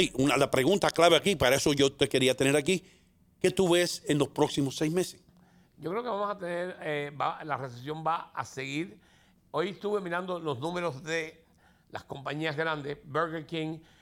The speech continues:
Speaker 2: eh, McDonald's, eh, ¿cómo se llama? Esta que hace los tractores,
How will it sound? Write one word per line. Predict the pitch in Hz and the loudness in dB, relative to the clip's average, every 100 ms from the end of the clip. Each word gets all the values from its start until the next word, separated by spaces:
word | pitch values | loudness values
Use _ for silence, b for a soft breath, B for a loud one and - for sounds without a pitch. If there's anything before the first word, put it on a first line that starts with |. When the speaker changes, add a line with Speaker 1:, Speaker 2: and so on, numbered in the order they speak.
| b | b
Speaker 2:
eh, | - 127 | -8 -6
McDonald's, | 131 135 165 165 165 165 - b b _ | -4 -2 0 0 -2 -6 -12 b b _
eh, | 131 131 131 127 | -6 -4 -4 -6
¿cómo | 147 | -6
se | 151 160 | -4 -2
llama? | 156 151 143 147 143 b b - | -2 -2 -4 -6 -12 b b -8
Esta | 147 156 | -6 -4
que | 156 | -6
hace | 131 | -4
los | 160 139 | -4 -4
tractores, | 143 - - 185 180 170 | -6 -8 -4 -2 -2 -6